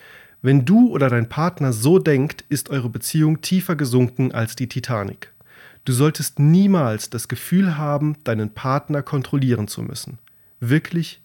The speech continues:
niemals. Wenn dein Partner der Richtige ist, dann wird er dich nicht hintergehen. Und wenn er dich hintergeht,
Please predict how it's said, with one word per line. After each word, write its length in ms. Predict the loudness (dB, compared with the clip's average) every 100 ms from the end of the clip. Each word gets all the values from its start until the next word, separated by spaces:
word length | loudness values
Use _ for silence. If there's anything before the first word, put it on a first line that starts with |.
| _
niemals. 840 | 2 6 6 4 0 -8 -18 -20 _ _ _ _ _ -20 -20 _ 0
Wenn 200 | 4 4
dein 160 | 2
Partner 480 | 0 0 0 0 0
der 160 | 0 0
Richtige 400 | -2 -2 -4 -2
ist, 360 | -4 -6 -14 -20 _ _
dann 300 | 2 4 4
wird 280 | 0 0 -4
er 100 | -6
dich 200 | -4 -2
nicht 260 | -2 -4
hintergehen. 680 | -4 -2 -2 0 -2 -2 -6 -18 _ _ _ -20 -10
Und 200 | -4 0
wenn 160 | 4 4
er 80 | 4
dich 200 | 0 0
hintergeht, 720 | 0 0 0 0 -2 -4